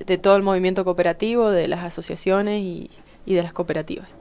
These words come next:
Hace ya casi diez años que trabajo en la Comisión de Asociados del Banco Credicop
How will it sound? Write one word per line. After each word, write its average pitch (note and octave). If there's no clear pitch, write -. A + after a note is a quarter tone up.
Hace E3+
ya F3+
casi F3+
diez F#3+
años G#3+
que F3
trabajo F3
en G3+
la F3
Comisión F3
de F#3+
Asociados G#3
del F3
Banco F#3
Credicop F3+